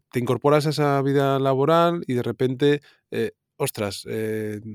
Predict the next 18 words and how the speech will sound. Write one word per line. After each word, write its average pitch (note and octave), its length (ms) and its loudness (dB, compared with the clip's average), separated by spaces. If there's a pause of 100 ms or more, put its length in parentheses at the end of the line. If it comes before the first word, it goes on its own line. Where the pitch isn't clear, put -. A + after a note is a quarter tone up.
(160)
la A#2 180 -6
vida B2+ 260 2
te C3 100 -2
vuelve C3+ 200 4
a C3 40 0
pegar C3+ 260 2
un, C3 460 -2
como B2+ 220 -2
un B2 160 -6
pequeño C3 360 -2
meneo D3+ 300 0
diciendo, A#2 680 -2 (120)
eh, A2+ 460 -10
"¿y A#2+ 120 -6
ahora B2+ 180 0
qué?", G2+ 240 -4
¿no? F3+ 260 -6
Eh, A#2 200 -8